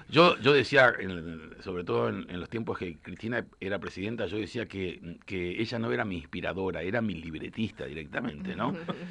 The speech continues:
Speaker 1: Claro, una presidenta que se flan-, planta frente a un micrófono y dice, "Hay que comer, eh, carne de cerdo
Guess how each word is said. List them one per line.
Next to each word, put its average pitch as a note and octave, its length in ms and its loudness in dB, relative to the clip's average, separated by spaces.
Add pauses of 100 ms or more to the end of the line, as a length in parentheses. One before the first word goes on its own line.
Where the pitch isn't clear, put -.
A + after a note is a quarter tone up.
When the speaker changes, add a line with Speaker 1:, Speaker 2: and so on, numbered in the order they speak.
(520)
Speaker 1:
Claro, C3 300 12
una C3+ 160 8
presidenta C#3 420 4
que A#2+ 100 0
se G#2 100 -4
flan-, C3 320 4 (100)
planta C#3 320 0
frente B2+ 240 0
a - 20 2
un A#2+ 60 4
micrófono A#2+ 640 4
y G#2 180 0
dice, A#2 260 2
"Hay C3+ 60 4
que C#3+ 100 -2
comer, A#2+ 380 0
eh, E2+ 380 -6
carne A2 300 0
de G2+ 60 -2
cerdo F#2+ 460 0